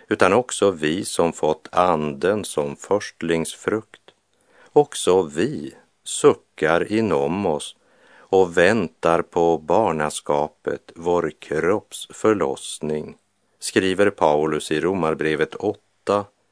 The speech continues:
vers tjugotvå och tjugotre. Och här får vi liksom en förhandsvisning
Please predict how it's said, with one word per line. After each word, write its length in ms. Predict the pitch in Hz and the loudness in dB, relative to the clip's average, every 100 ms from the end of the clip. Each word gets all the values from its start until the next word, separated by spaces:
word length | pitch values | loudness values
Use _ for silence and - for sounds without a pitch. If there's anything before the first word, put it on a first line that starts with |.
| _ - | _ -2
vers 380 | 92 80 - - | 2 2 -2 -14
tjugotvå 680 | - 82 87 - 82 78 76 | -10 -4 -4 -2 -2 -2 -2
och 440 | - 80 73 69 | -4 -4 -4 -8
tjugotre. 680 | - 80 80 92 - 73 76 - _ _ _ _ _ _ _ _ _ _ _ _ - | -10 -8 -6 -4 -4 -6 -8 -12 _ _ _ _ _ _ _ _ _ _ _ _ 0
Och 200 | 110 95 | 2 6
här 400 | 101 98 110 123 _ _ | 6 6 4 0 _ _
får 400 | - - 113 101 | -20 -2 2 4
vi 280 | 104 110 113 | 2 2 0
liksom 640 | 104 107 92 - - 92 92 | -2 -4 -6 -6 -2 0 2
en 220 | 90 87 - | 0 -2 -10
förhandsvisning 1800 | - 139 107 85 - 87 78 78 - 85 76 90 147 - - 76 80 - | -2 0 2 2 0 -2 -2 -4 -10 -10 -6 -6 -6 -12 -10 -10 -10 -16